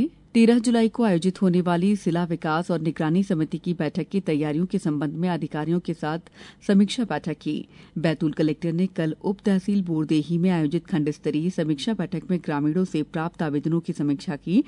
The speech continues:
साथ ही एक पेड़ मां के नाम के तहत आम का पौधा भी रोपित किया।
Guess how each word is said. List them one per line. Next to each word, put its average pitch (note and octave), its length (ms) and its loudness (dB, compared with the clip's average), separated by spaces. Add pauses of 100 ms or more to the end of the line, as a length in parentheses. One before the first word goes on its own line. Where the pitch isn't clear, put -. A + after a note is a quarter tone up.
(300)
साथ G#3 240 2
ही A#3+ 140 0
एक G#3 240 0
पेड़ A3 180 4
मां E3 180 2
के E3 160 -2
नाम E3+ 220 0
के F#3+ 140 -2
तहत G3 340 0 (340)
आम G#3 220 4
का A3+ 140 -2
पौधा D#3 360 -2
भी D3+ 280 -4 (220)
रोपित D#3 360 -2
किया। D3 340 -2